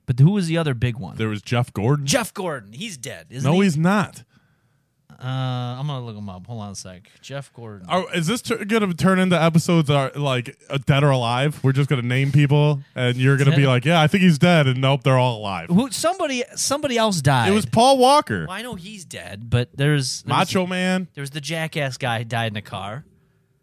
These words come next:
Speaker 1: Didn't
Speaker 2: Okay.
Speaker 1: he? He died in a car. Yeah.
Speaker 2: Um, didn't, like, Hogan's son kill someone in a car or
Speaker 1: Yeah, he
Speaker 2: something?
Speaker 1: murdered someone in a, in a vehicle.
Speaker 2: Okay.
Speaker 1: He actually went to prison <laughs> for that. I forget how long.
Speaker 2: All right.
Speaker 1: So Hogan's son is officially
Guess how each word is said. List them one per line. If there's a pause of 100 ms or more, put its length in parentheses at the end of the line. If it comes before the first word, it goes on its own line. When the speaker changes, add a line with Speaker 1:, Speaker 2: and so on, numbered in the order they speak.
(200)
Speaker 1:
Didn't
Speaker 2:
Okay.
Speaker 1:
he?
He
died
in
a
car.
Yeah. (320)
Speaker 2:
Um,
didn't,
like,
Hogan's
son
kill
someone
in
a
car
or
Speaker 1:
Yeah,
he
Speaker 2:
something?
Speaker 1:
murdered
someone
in (260)
a,
in
a
vehicle.
Speaker 2:
Okay.
Speaker 1:
He
actually
went
to
prison (300)
<laughs>
for
that.
I
forget
how
long.
Speaker 2:
All
right. (120)
Speaker 1:
So
Hogan's
son
is
officially